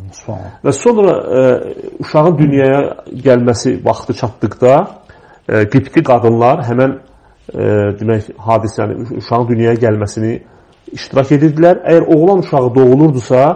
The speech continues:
Speaker 1: Dərhal.
Speaker 2: dərhal öldürüb verirdilər özlərinə. Qız uşağı ol-, doğulurdusa, tərk edirdilər.
Speaker 1: Hı hı.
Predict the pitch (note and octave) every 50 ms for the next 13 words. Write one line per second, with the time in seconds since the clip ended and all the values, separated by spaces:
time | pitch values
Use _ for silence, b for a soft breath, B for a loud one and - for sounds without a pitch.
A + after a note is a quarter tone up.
0 | - - B2 A#2 A#2 A2+ A2 G#2+ G2+ D#3+ E3 D3 D3 C#3 A2+ B2 B2+ A#2 A2+ B2
1 | C3 C3 A#2 A#2 A2+ A#2+ A#2+ G#2+ G#2+ A2 G#2 G#2 A2 G2+ G#2 A2 G#2+ G#2 G#2+ A#2
2 | B2 C#3+ F3 F#3 - - - B2 D3+ D3 A2+ - - B2+ A2 A2+ B2 A#2 - -
3 | B2 A2+ A2 - - - - E2+ - - - A#2 A2+ A2+ A#2+ C#3 C#3 A#2+ A2 -
4 | A#2+ A2+ A#2 C3 C#3 b b b b b b b b _ - C3 A#2 G#2 - G2
5 | E2+ F2+ F2 - - - A2 - _ _ _ _ _ _ _ _ A#2+ A#2 G#2+ G#2
6 | G2+